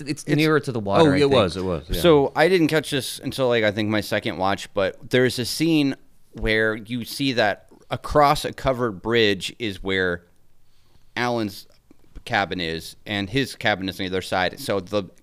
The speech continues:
Speaker 2: the bridge that carries him from one cabin to the next, that's where he's having drinks with Al-, Alvarez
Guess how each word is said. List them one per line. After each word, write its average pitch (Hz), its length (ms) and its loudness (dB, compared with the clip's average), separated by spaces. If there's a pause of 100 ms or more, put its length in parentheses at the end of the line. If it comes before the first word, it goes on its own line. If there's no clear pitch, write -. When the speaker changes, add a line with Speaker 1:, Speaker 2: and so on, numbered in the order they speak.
(140)
Speaker 2:
the 104 260 2 (120)
bridge 127 400 0
that 101 260 -2
carries 113 380 -4
him 101 180 -4
from 95 440 -6
one 117 200 0
cabin 107 280 -2
to 98 160 -16
the 92 80 -6
next, 113 420 -2
that's 113 300 -2
where 104 120 -4
he's 101 200 -8
having 104 440 0
drinks 104 380 -6
with - 120 -12
Al-, 87 320 -6
Alvarez 104 600 0